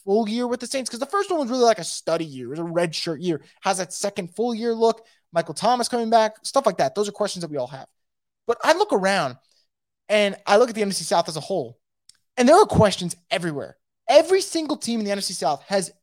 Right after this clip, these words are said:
massive questions. And those questions, it varies in terms of how the league looks at it.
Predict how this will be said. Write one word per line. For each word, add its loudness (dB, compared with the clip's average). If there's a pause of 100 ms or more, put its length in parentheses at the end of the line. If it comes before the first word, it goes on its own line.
massive -8
questions. -6 (360)
And 0
those 6
questions, -2 (440)
it -2
varies 6
in -4
terms -4
of 2
how 0
the -2
league -10
looks -2
at 0
it. -10